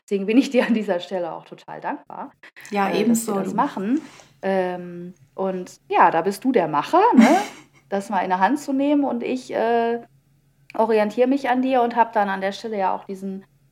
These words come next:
Speaker 1: diesen Druck, aber halt positiven Druck,
Speaker 2: Mhm.
Speaker 1: äh, so ranzukommen und dann
Speaker 2: Mhm.
Speaker 1: meine Perfektion mal hinten anzustellen. Ähm, genau, und deswegen, also das wäre zum Beispiel ein Lösungsansatz, sich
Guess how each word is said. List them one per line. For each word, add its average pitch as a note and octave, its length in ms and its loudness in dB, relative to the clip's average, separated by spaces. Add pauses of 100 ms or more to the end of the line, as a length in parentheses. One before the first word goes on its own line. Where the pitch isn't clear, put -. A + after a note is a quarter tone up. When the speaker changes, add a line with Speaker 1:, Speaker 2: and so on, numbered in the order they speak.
(100)
Speaker 1:
diesen F#3+ 280 -8
Druck, D4 280 -2
aber E3+ 400 -4
halt F3+ 180 0
positiven G3 720 -4
Druck, E3+ 260 -2
Speaker 2:
Mhm. G3+ 280 2
Speaker 1:
äh, G3 180 0
so F#3 400 -4
ranzukommen F#3+ 720 -4
und G#3 220 0
dann G3+ 140 6
Speaker 2:
Mhm. F#3+ 40 4
Speaker 1:
meine G3+ 240 -2
Perfektion G3 580 -8
mal F#3+ 120 -8
hinten G3+ 240 -6
anzustellen. G3+ 960 -6 (640)
Ähm, F#3+ 580 -4 (840)
genau, F3 560 0
und F3 180 -10
deswegen, F#3 380 0
also F3 160 -6
das G3+ 160 -4
wäre F#3+ 140 0
zum F#3+ 100 -10
Beispiel F#3+ 180 -10
ein F#3+ 40 -4
Lösungsansatz, G3 640 -6
sich F3+ 120 -16